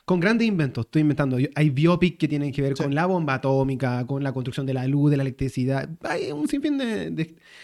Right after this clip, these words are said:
Speaker 1: Pero esta película lo que hace tanto Sorkin como Fincher es decir, algo está pasando en el mundo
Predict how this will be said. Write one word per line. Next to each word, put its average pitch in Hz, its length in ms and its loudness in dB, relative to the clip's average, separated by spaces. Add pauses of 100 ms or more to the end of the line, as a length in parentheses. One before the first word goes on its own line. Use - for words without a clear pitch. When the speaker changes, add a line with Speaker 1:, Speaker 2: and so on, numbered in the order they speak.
(280)
Speaker 1:
Pero - 160 6
esta 247 180 6
película 208 460 4
lo 175 80 4
que 175 80 2
hace 202 480 4 (180)
tanto 156 260 4
Sorkin 165 360 4
como 147 180 0
Fincher 170 440 2
es 160 160 2
decir, 170 400 4 (720)
algo 226 200 4
está 226 220 -2
pasando 196 360 0
en 120 60 -2
el 117 80 -2
mundo 117 400 0